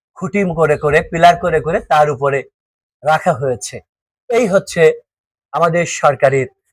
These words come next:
পরম সুন্দর দায়িত্ব পালন। এরকম ঐতিহাসিক কিছু কিছু জিনিস আমাদের অবশ্যই সংরক্ষণ করতেই হবে। এই হচ্ছে নৌকার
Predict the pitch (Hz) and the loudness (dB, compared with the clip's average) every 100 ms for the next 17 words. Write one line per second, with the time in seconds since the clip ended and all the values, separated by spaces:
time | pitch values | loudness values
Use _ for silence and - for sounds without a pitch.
0 | _ _ _ _ _ _ _ _ _ _ | _ _ _ _ _ _ _ _ _ _
1 | - 185 185 165 - - 165 147 127 131 | 0 4 4 2 -4 -4 0 0 4 2
2 | 131 - 120 117 113 98 - _ _ _ | 2 -4 -8 -2 -2 -4 -10 _ _ _
3 | _ _ _ - 180 180 160 151 190 _ | _ _ _ -2 2 4 4 2 -2 _
4 | _ - _ _ _ _ 180 202 233 190 | _ -20 _ _ _ _ -4 -2 -2 0
5 | 190 196 - 160 175 165 165 131 143 135 | 0 -2 -4 -8 -8 -8 -8 -6 -4 -4
6 | 135 - _ _ _ - 139 147 135 131 | -6 -12 _ _ _ -6 2 2 4 0
7 | - 143 175 - 147 123 - _ - - | 0 0 0 -2 -4 -6 -10 _ -20 -16
8 | - 160 151 151 - - 139 147 - - | -2 0 2 0 0 -10 -6 -6 -6 -4
9 | 143 123 - 95 85 _ _ _ _ _ | -4 -4 -8 -12 -16 _ _ _ _ _
10 | _ _ _ - 165 147 156 147 165 143 | _ _ _ -4 -2 0 -2 -2 4 4
11 | 131 131 | 6 2